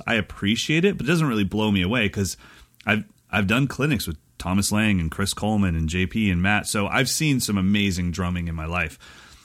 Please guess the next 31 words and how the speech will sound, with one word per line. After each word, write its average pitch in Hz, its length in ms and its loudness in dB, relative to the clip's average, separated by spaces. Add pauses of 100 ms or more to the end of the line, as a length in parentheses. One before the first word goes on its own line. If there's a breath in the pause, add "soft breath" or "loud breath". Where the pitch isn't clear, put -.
(200 loud breath)
But 110 360 2 (100)
I 104 80 4
don't 147 160 4
always 156 240 4
see 123 160 0
great 104 300 0
speakers - 680 -4 (160)
when 95 200 0
it - 80 -6
comes 90 180 -2
to - 80 -4
the 87 80 0
drum 85 240 0
industry. 80 400 -2
And 87 140 0
to 90 60 0
see 123 240 0
him 117 180 2
hold 104 260 0
a 104 60 2
microphone 95 720 0
and 90 240 -2
just - 240 -8
captivate 92 500 -2
a 87 60 -4
crowd 87 420 -2
instantly, 85 540 -4 (360 loud breath)
it 120 100 2
was 135 180 4
really 107 420 2
impressive, 78 680 -2